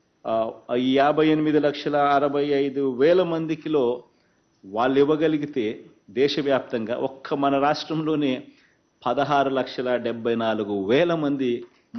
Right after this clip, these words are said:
ఒక్క మన రాష్ట్రంలో మన నెంబర్స్ ఉన్నాయి. అదే రకంగా దేశవ్యాప్తంగా పదివేల రెండు వందల ఇరవై కోట్ల రూపాయలు ఇలా,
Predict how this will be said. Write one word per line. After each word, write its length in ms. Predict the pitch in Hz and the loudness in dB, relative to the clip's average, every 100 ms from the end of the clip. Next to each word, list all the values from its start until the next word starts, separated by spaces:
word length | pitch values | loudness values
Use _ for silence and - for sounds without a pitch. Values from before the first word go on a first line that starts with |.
| 123 - | -8 -6
ఒక్క 200 | 123 - | -8 -4
మన 180 | 131 131 | -2 0
రాష్ట్రంలో 640 | 127 120 - 131 127 120 - - - - - - - - - - - - 113 | 2 0 -2 -2 0 0 -4 -12 -14 -14 -14 -14 -14 -18 -20 -20 -16 -10 -4
మన 300 | 110 131 147 | 0 2 4
నెంబర్స్ 480 | 147 143 139 - | 4 4 0 -2
ఉన్నాయి. 220 | 107 95 - - _ _ - - _ _ - | -8 -10 -14 -20 _ _ -20 -20 _ _ -6
అదే 220 | 135 170 | 2 4
రకంగా 380 | 175 170 170 175 | 4 2 0 0
దేశవ్యాప్తంగా 1200 | 139 160 160 165 160 160 165 156 156 156 147 - - _ _ | 2 2 2 2 0 0 -4 -4 0 0 -2 -6 -20 _ _
పదివేల 500 | 131 135 147 151 147 | 0 2 4 4 4
రెండు 240 | 143 139 139 | 4 2 2
వందల 300 | 139 135 135 | 0 0 0
ఇరవై 460 | 135 135 127 127 | 0 0 0 -2
కోట్ల 340 | 123 139 135 156 | -4 -4 -4 -4
రూపాయలు 480 | 151 147 139 135 127 | -6 -4 -4 -2 -4
ఇలా, 440 | 127 127 113 113 | -4 -2 -2 -4